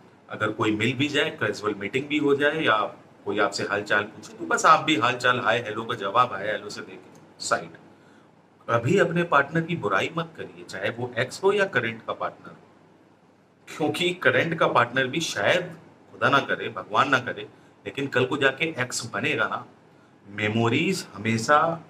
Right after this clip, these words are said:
सबकॉन्शियस माइंड पे रहती हैं, यादें हमेशा दिल पे रहती हैं। आप भी आंख बंद करते वक्त या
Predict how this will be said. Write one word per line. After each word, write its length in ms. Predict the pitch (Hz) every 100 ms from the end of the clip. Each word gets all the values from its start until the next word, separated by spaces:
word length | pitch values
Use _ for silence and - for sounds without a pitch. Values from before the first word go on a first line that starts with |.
| - - - - -
सबकॉन्शियस 760 | - 151 151 147 139 135 147 147
माइंड 220 | 120 123 127 -
पे 60 |
रहती 420 | 143 92 95 - 127
हैं, 220 | 82 80 - - - _ _ _ _ _ -
यादें 340 | 98 95 147
हमेशा 340 | 135 120 120 131
दिल 200 | 117 120
पे 120 | 131
रहती 300 | 110 95 -
हैं। 120 | -
आप 360 | 92 98 117 117
भी 200 | 113 123 104
आंख 200 | 101 - 101
बंद 200 | 101 110
करते 340 | 113 107 120 117
वक्त 220 | 120 -
या 160 | 110